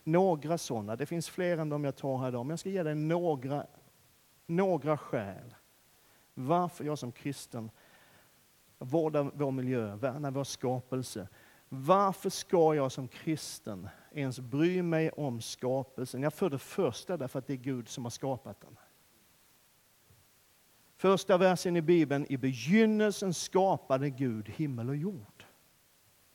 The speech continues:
Och så fortsätter det, du kan den här berättelsen, så fortsätter det med att, att tala om hur Gud skapade atmosfären, hur han skilde la-,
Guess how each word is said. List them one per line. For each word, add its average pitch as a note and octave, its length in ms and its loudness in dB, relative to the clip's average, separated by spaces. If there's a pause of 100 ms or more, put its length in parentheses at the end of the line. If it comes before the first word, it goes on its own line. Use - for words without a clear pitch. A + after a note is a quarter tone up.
(1040)
Och - 200 -8
så G3+ 80 8
fortsätter A3+ 760 6
det, E3+ 160 6
du D3+ 120 0
kan F#3+ 280 2
den F3+ 140 4
här F#3 120 4
berättelsen, E3 540 0
så E3 120 -2
fortsätter A#3 640 0
det G#3 60 -2
med F3+ 140 2
att, - 280 -6
att F3+ 100 -4
tala G3+ 200 2
om E3 100 2
hur E3+ 180 2
Gud G#3 320 0
skapade C3 380 0
atmosfären, G3+ 1000 4
hur E3 160 2
han C3+ 160 0
skilde C3+ 600 0
la-, B2+ 260 -2